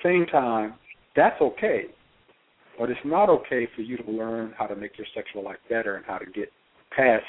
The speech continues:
sexual issues. So if you're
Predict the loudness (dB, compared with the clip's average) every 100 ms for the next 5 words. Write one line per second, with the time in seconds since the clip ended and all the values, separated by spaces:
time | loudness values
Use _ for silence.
0 | -4 -4 0 0 0 -2 -2 -12 -14 -20
1 | -20 _ _ _ _ _ _ _ -20 -20
2 | -20 -20 -20 -18 -16 -18 -20 -20 -20 -20
3 | -20 -4 4 6 6 2 -4 0 0